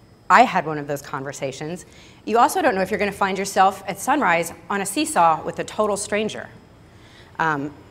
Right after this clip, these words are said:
Bruce Sterling, the sci-fi writer, um, wrote a Wired magazine article about Burning Man years ago, and he called it the Great American Holiday, which I think is really the way to look at it. It's a time to celebrate creativity and freedom, and I think that's what it's given a lot of San Francisco,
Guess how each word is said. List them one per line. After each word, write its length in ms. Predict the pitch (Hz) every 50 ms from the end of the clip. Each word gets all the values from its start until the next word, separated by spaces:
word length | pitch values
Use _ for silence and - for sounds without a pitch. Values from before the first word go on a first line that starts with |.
| - 165 - -
Bruce 200 | - 254 254 247
Sterling, 540 | - - - 190 196 190 202 208 214 254 247
the 140 | 196 196 170
sci-fi 680 | 165 - - 202 185 180 175 - 156 185 180 180 180
writer, 420 | 180 190 190 170 196 208 190 190 - - - - -
um, 480 | - 175 170 165 156 147 147 160 - - - - - - - - - - - - 170 151
wrote 280 | 180 180 190 196 196 - -
a 140 | 175 185 180
Wired 400 | 180 220 262 254 214 185 165 165
magazine 420 | 170 160 160 151 156 160 160 156
article 320 | - 151 156 147 - -
about 240 | 160 135 156 151 151
Burning 200 | - 160 160 156
Man 180 | 160 151 156 170
years 260 | 180 214 233 226 196
ago, 220 | 180 151 147 139
and 80 | 139 135
he 80 | 143 147
called 260 | - - 180 175 151
it 100 | 165 156
the 80 | -
Great 220 | 156 143 156 151 147
American 320 | 143 147 143 143 - 143
Holiday, 480 | 127 139 123 110 98 - - 80 65 - - - - - - - -
which 100 | - -
I 60 | 185
think 180 | 190 247 233 208
is 220 | 214 - - - -
really 280 | - 196 175 190 185 170
the 100 | 151 156
way 140 | 143 156 151
to 80 | 147
look 160 | 135 139 131 -
at 180 | 123 123 -
it. 220 | - - - - - - - - - - - - -
It's 160 | - 175 - 180
a 40 |
time 240 | 165 - 202 196 180 180
to 60 | 175
celebrate 560 | - - 190 180 180 170 143 170 165 160 160
creativity 720 | - - 165 147 - - 269 247 330 339 330 339 359 311 - -
and 180 | 165 160 147
freedom, 460 | - - - 190 170 156 131 120 - -
and 80 | -
I 60 | 147 147
think 180 | 151 170 170
that's 200 | 175 160 - -
what 100 | 165 151
it's 140 | 156 151 -
given 200 | - 170 151 156
a 60 | 156
lot 220 | 156 175 190 208 -
of 60 | 208
San 160 | - 202 190
Francisco, 600 | - 175 175 - 175 165 - - 147 139 127 139